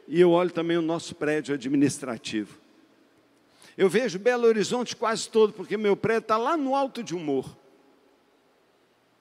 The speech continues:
E é ali, naquela janela, num lugar que eu tenho ali num cantinho, que todos os dias, sábado e domingo,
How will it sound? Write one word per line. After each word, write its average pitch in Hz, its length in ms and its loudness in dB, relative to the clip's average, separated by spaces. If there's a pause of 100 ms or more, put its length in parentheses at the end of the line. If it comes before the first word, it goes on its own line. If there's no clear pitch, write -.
(840)
E 131 120 -2
é 151 60 2
ali, 131 340 -2
naquela 160 520 -6
janela, 117 600 -8 (1000)
num 147 180 2
lugar 151 360 0
que 180 100 -2
eu 170 80 2
tenho 170 260 -2
ali 143 240 2
num 151 200 -6
cantinho, 131 580 -4
que - 160 -6
todos 208 1160 -2
os 170 360 -10 (100)
dias, 98 640 -18 (500)
sábado 160 560 -6
e 165 40 2
domingo, 131 560 -2